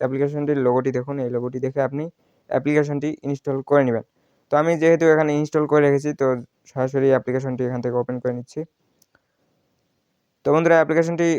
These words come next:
ওপেন করার পর এরকম একটি ইন্টারফেস শো হবে, এখানে দেখতে পাচ্ছেন। তো এখান থেকে আপনি কি করবেন, উপরে একটি অপশন দেখতে পাচ্ছেন যে প্রেফারেড ইঞ্জিন যে অপশনটি রয়েছে, এই অপশনটিতে just একটি ক্লিক দিয়ে দিবেন। এখানে ক্লিক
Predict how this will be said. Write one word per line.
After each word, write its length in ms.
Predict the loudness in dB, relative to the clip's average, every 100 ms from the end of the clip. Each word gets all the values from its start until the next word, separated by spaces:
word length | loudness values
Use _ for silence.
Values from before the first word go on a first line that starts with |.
| 0 0
ওপেন 180 | 0 2
করার 200 | 2 2 2
পর 120 | 0 0 -2
এরকম 240 | 0 2 0
একটি 120 | -2 -2
ইন্টারফেস 300 | 0 0 -2 -4
শো 80 | -4 -2
হবে, 120 | 2 2
এখানে 160 | 0 -4
দেখতে 140 | -2 -2
পাচ্ছেন। 260 | -4 -6 -12 -12 _ _ _ _ _ _ _ _ _ _ _ -4
তো 40 | 0
এখান 140 | 2 2
থেকে 120 | 4 2
আপনি 100 | 0
কি 60 | -2 0
করবেন, 200 | 0 -2 -6 -4 -4
উপরে 260 | 0 2 2
একটি 180 | 2 0 0 -2 _ _ _ -8
অপশন 180 | -6 -4
দেখতে 160 | -4 -2
পাচ্ছেন 280 | -4 -4 -8 -4
যে 80 | -2 0 -2 _ -2
প্রেফারেড 560 | -2 2 2 4 2 -6 -8 -6
ইঞ্জিন 440 | -4 -2 -2 -2 -4 -6
যে 80 | -4 -4
অপশনটি 300 | -4 -8 -8 -6
রয়েছে, 220 | -6 -6 -4
এই 80 | -2 -2
অপশনটিতে 400 | -4 -8 -6 -6 -4
just 160 | -4 -6
একটি 160 | -10 -10 -12 _ -8
ক্লিক 200 | -6 -2
দিয়ে 120 | -4 -4
দিবেন। 160 | -8 _ _ _ _ -4
এখানে 180 | -2 0
ক্লিক 200 | 0